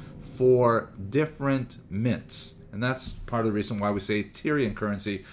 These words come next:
which means, like, let's say today we have a Canadian dollar, which unfortunately is worth somewhat less than the American dollar. And there are several other countries in,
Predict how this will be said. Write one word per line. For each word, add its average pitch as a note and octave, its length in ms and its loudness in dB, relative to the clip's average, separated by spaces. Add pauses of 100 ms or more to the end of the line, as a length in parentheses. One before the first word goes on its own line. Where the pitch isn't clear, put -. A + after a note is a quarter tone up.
(140)
which A#2 220 -4
means, A#2 360 -2
like, G2 320 0
let's A2 220 0
say G#2+ 160 2
today A#2 580 4 (320)
we A2 120 -2
have G#2 100 0
a G#2+ 60 0
Canadian A#2+ 580 2
dollar, A2+ 500 4 (220)
which F#2+ 160 -6
unfortunately F#2+ 680 -6
is F2+ 200 -4
worth F#2 120 -4
somewhat A2+ 400 -4
less G2+ 240 -2
than G2 240 -2
the G#2+ 220 -2
American A#2 680 2
dollar. F#2+ 460 0 (300)
And C#3+ 120 -2
there D3 100 6
are - 20 6
several G#2 380 2
other B2 160 2
countries G2+ 400 -6
in, F2+ 180 -8